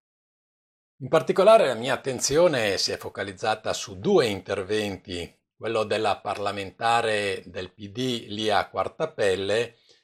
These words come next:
e quello del, eh, deputato leghista Claudio Borghi.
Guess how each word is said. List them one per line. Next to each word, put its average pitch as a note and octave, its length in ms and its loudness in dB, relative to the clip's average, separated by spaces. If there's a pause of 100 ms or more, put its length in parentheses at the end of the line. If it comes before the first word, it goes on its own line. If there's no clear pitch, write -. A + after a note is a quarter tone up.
e - 140 -20
quello A2+ 540 0
del, G2+ 320 -2
eh, G2 580 -2 (220)
deputato G#2+ 640 0
leghista G2 920 -2
Claudio F2+ 460 -2
Borghi. E2+ 600 -8